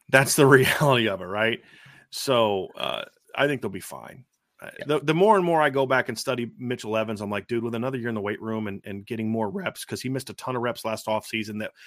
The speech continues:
Speaker 1: for a kid like him who was converting to tight end, I don't think I appreciated it enough how that could slow him down early. Like, he was not very
Speaker 2: Yeah.
Speaker 1: good when he first came back.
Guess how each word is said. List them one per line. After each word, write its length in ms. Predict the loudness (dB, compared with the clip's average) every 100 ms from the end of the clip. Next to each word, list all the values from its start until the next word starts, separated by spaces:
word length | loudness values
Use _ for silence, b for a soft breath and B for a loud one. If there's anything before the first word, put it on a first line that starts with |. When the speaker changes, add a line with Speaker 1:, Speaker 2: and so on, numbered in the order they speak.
| B
Speaker 1:
for 120 | 2 2
a 40 |
kid 200 | 4 4
like 180 | 4 4
him 180 | 2 2
who 100 | 2
was 140 | 0
converting 420 | 0 2 2 2 -2
to 40 |
tight 240 | 0 0
end, 380 | 2 0 0 -4 b b b 0
I 100 | 2
don't 120 | 4
think 140 | 2 4
I 180 | 4 4 -4
appreciated 640 | -6 -2 -2 0 0 0 -2
it 100 | -2
enough 520 | 2 2 0 -6 -18 _ _ _ _ _ _ _ _ _ _ _
how 260 | -4 0 4
that 300 | 6 4 2 _
could 180 | -4 -4
slow 240 | -2 0
him 120 | 2
down 260 | 4 4 4
early. 320 | 0 -4 -14 -8
Like, 200 | -8 -8
he 160 | -8
was 220 | -2 0 2
not 160 | 2
very 140 | 4 2
Speaker 2:
Yeah. 60 |
Speaker 1:
good 80 | 2
when 80 | -2
he 40 |
first 240 | -6 -8 -10
came 140 | -14
back. 340 | -14 -16 _